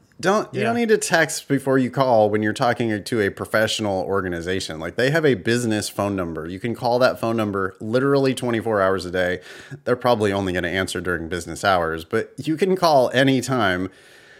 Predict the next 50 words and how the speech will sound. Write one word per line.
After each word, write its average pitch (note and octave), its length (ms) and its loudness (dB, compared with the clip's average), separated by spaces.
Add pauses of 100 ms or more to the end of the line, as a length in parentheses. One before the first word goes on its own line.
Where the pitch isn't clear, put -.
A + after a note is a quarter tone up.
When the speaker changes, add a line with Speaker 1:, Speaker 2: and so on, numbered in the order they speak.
(200)
Speaker 1:
to A#2 100 -4
get A#2 220 0
in G#2 140 -4
touch A2 320 0
with F2 200 -4
them. A#1+ 400 -6 (960)
You D3 160 2
could F#3 100 2
probably G3 240 4
call F3+ 200 6
them D#3+ 120 6
at C3+ 80 2
midnight, C3 360 4
leave C3 180 2
them A#2+ 140 2
a G#2+ 60 0
voicemail, G#2 500 2
and G#2+ 120 -2
they'll G#2+ 120 0
call B2 160 2
you A2 100 0
back A2 220 2
tomorrow. G2+ 520 -6 (280)
I A2 60 0
mean, A2+ 240 2
it's A2+ 300 -4
just, D3 300 -4 (120)
like, A#2+ 320 -2
it's C#3+ 140 -2
a D#3+ 60 0
business, A2 580 0 (100)
and G#2 480 2
they A2+ 160 4
expect C3 460 -2
these G#2 200 -4
kinds G2 280 -2
of F2 80 -10
things, F#2 340 -4
and F2 320 -6
you G#2+ 140 -6
can A2+ 120 -4
go G2+ 140 4
ahead F#2+ 220 2
and F2 100 -4
get F2+ 140 0
in F2 100 -8
touch. - 460 -6 (560)
Speaker 2:
I'm A#3+ 100 -4
a D4 60 0
little C#4 580 0